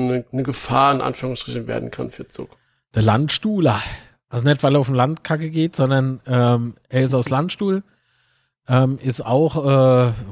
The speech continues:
Speaker 2: relativ jung, ne? Ich glaub zwanzig. Ist er zwanzig? Wann, wann ist denn der
Speaker 1: Zwanzig,
Speaker 2: geboren?
Speaker 1: ja.
Speaker 2: Zweitausendzwei. Ach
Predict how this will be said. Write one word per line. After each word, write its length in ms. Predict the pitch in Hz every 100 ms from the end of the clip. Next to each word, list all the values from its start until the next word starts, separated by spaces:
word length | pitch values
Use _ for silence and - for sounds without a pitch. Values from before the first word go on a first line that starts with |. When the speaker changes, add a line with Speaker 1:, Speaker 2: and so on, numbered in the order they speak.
| 98
Speaker 2:
relativ 440 | 123 143 135 101
jung, 300 | 117 185 269
ne? 140 | 131 202
Ich 100 | 185
glaub 200 | 127 -
zwanzig. 680 | - 117 175 214 247 - - _ _ _ _ _ _ _ _ _ _
Ist 120 | _ 120
er 100 | 110
zwanzig? 500 | - 113 151 165 -
Wann, 220 | 123 123
wann 140 | 113 113
ist 120 | 120
denn 100 | 120
der 120 | 113
Speaker 1:
Zwanzig, 460 | 110 117 117 120 110
Speaker 2:
geboren? 20 |
Speaker 1:
ja. 80 | 104 _ _ _ _ _ _ _ _ _
Speaker 2:
Zweitausendzwei. 680 | - 113 117 107 - 107 -
Ach 380 | 110 101 -